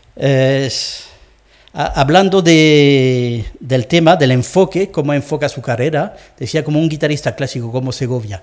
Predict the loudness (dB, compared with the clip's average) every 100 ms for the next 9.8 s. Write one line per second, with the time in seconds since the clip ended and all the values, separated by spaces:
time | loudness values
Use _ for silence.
0 | -18 -20 _ -8 0 2 2 0 -8 -20
1 | -4 2 4 4 4 2 0 0 -2 -2
2 | -6 -10 -12 _ _ _ _ _ -14 -10
3 | -6 -6 -6 -10 -12 -16 _ _ -20 -20
4 | _ _ _ _ _ _ _ _ _ _
5 | _ _ _ _ -2 -2 -2 -8 -8 -16
6 | -20 -20 _ _ _ _ _ _ _ _
7 | _ _ _ _ -12 -6 -4 -2 -4 -6
8 | -4 -4 -4 -6 -6 -4 -4 -4 -6 -8
9 | -10 -6 -4 -4 -4 -6 -6